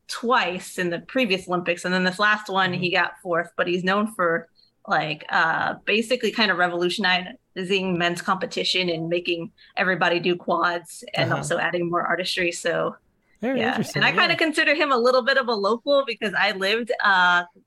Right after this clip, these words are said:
Speaker 1: kinda near where he was in Japan for
Speaker 2: Mm-hmm.
Speaker 1: a year. So, like, he especially has a special place for me as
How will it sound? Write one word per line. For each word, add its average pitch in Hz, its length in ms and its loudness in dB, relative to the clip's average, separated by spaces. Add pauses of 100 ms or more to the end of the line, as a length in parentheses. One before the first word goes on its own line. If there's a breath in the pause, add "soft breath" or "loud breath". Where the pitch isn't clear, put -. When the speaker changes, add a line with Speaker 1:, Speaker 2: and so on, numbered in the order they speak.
Speaker 1:
kinda 226 200 2
near 208 240 2
where 185 200 2
he 202 300 -4
was 262 340 2
in 202 180 -2
Japan 185 560 -2
for 247 80 2
Speaker 2:
Mm-hmm. 247 140 4
Speaker 1:
a - 40 2
year. 277 160 4
So, 180 460 -2 (340 loud breath)
like, 156 340 -6
he 214 260 0
especially 196 380 0
has 185 120 0
a 180 200 0 (200)
special 190 320 -2
place 185 240 0
for 202 100 0
me 185 200 4
as 175 260 0